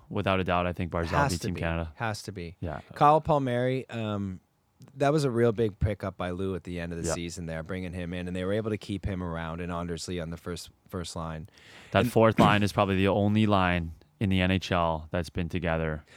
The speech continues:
Speaker 2: That's the best fourth line in the league for a
Speaker 1: And
Speaker 2: long
Speaker 1: they've been
Speaker 2: time.
Speaker 1: together for so long.
Speaker 2: Yeah.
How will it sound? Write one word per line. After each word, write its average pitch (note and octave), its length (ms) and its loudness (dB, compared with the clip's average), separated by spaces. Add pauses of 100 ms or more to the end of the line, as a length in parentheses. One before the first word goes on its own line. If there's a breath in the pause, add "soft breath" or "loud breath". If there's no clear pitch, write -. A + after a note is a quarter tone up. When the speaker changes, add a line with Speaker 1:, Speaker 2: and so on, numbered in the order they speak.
Speaker 2:
That's D#3+ 200 2
the F3 60 2
best D3 280 4
fourth C3+ 260 2
line A2+ 180 2
in G2+ 60 -2
the G2+ 80 -2
league G2 220 -2
for - 80 -6
a F2+ 60 0
Speaker 1:
And F#2 80 2
Speaker 2:
long F#2+ 80 2
Speaker 1:
they've F#2 80 0
been G#2 100 4
Speaker 2:
time. G2+ 120 2
Speaker 1:
together F#2+ 240 4
for - 140 -4
so - 340 0
long. E2+ 320 0
Speaker 2:
Yeah. F#2 260 -8